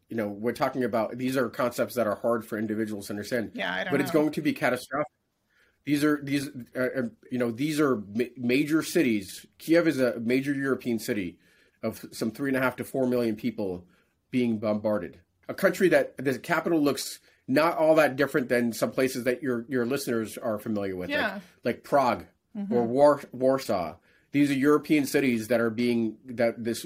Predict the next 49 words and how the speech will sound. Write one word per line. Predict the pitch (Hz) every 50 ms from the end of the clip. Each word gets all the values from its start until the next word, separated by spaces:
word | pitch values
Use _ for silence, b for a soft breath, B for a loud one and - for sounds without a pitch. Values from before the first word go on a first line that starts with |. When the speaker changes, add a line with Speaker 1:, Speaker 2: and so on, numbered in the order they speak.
| 135 -
Speaker 1:
that | 120 113 117 117 113
are | 110
being | 107 117 113 113 107
devastated | 107 123 117 117 117 - - 110 104 107 104 104 98
by | - 98 101 101 98
Russian | 95 98 113 113 - - 107
attacks. | 95 - 113 87 80 - - - - -
It's | 151 147 -
a | 143
kind | - 170 165 180
of | 185 143
a | 123 107
barbarism | 110 120 113 135 135 139 131 120 113 107 110 110
that's | 107 107 101 - -
hard | - 120 120 120 113
to | - 120 107 104 101 - b b b b b b b
understand. | 135 127 131 127 - 143 143 139 123
It, | 113 104 - -
it's | 139 127 - -
Speaker 2:
Mm-hmm. | 113 113
Speaker 1:
reminiscent | 127 131 131 131 - - - 127 110
of, | 110 104
like, | 104 107 101 95 - -
you | 123
know, | 107 101 95 - _ _ _ _ -
this | 143 165 170 -
is | 208 180
why | 160 160 156 151 151
this, | 147 143 135 - -
this, | 131 127 135 120 - - 131
uh, | - 139 120 113 110 107 - - - - 98 - - -
this | 113 113 -
comp-, | - - 135 123 - - - 135
uh, | 117
comparison | 110 - 127 104 127 123 135 131 - 123
to | - 120
World | 117 123 127 123 117
War | 113 113 110
Two | - 147 147 135 127 120 117 - -
it | - 113 113
resonates | 120 139 139 143 139 143 120 113 113 110 - 110
with | 104 -
me, | 107 104 104 104
is | 104 92
'cause | - - 127 107
this | 104 131 147 -
is | - 180 165
what | 165 170 156
it's, | 127 - - -